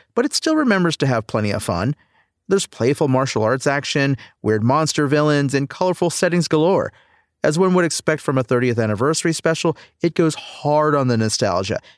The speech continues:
and as someone who grew up watching M M R P religiously as a kid, the many callbacks definitely did the trick on me. That said, despite its earnest emotions, it has a clunky plot with dialogue that ranges from cheesy to cringy.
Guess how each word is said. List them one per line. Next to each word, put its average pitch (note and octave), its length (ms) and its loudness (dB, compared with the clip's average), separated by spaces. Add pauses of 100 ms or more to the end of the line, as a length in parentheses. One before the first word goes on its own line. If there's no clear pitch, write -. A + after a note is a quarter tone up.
(100)
and A2+ 120 0
as A2+ 80 -2
someone A#2+ 280 0
who B2 100 0
grew A#2 240 0
up B2 80 -2
watching G#2 400 -4
M A2+ 140 0
M A#2 100 0
R A2+ 140 -2
P A#2 180 -2
religiously G#2+ 640 -2
as B2 140 -2
a A2+ 40 -6
kid, C3 380 -2 (320)
the C3+ 80 -2
many F#3+ 240 2
callbacks F#3+ 480 -2 (160)
definitely E3 640 0
did C3 280 -2
the B2 80 -2
trick A2 260 -2
on C2 160 -4
me. - 180 -10 (540)
That D3 260 -2
said, A3 300 2 (300)
despite C3+ 360 -2
its A2+ 220 -4
earnest B2 320 -2
emotions, A#2+ 540 0 (260)
it E3 80 2
has D3+ 160 0
a B2+ 60 0
clunky B2 520 -4
plot B2+ 320 -2
with G#2+ 140 -2
dialogue A#2+ 460 0
that G#2+ 160 -2
ranges A#2 280 -2
from G2+ 200 -8
cheesy E3+ 460 -2
to F2+ 120 -2 (120)
cringy. B2 500 -2